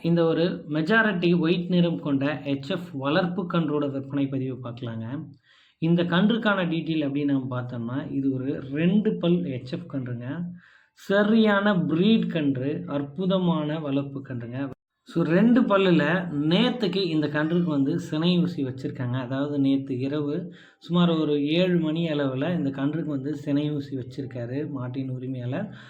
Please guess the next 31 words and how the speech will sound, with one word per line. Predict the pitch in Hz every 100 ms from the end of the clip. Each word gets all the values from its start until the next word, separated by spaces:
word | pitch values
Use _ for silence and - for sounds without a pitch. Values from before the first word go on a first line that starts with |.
| -
So, | - 156
அவருக்கு | 147 139 131
ப-, | 127 139
அவரோட | 143 139 143 143 135
பண்ணைக்கு | 139 151 160 151
வந்து | 143 139 165
ஒரு | 147
டாக்டரை | 135 135 135 135
கூட்டிட்டு | 135 135
வந்து | 131 165
சினை | 175 147 143 143
ஊசி | 135 139
வச்சுட்டு | 120 - - 131
போனாங்க. | 123 123 147
ரெண்டுமே | 135 135 147 135
பருவ | 135 143 170 170
கன்றுகளா | 147 131 131 123 120
தான் | 127 120
இருக்கு | 120 - 123
அப்படின்ற | 113 113 113
மாதிரி | 120 135 127
தெரிவிச்சிருக்காரு | 120 123 123 127 113 113 113 139
மாட்டின் | 123 113 117 120
உரிமையாளர். | 117 123 127 123 160 - - - - -
அதுவும் | 151 170 175
இல்லாத, | 165 156 208
சரியான | 175 170 180 185 196 220
சினை | - 185 208 220
பருவத்துல | 175 196 190 180 180 180 165
ஊசி | 160 170
வச்சிருக்கோம். | 151 143 131 131 170 214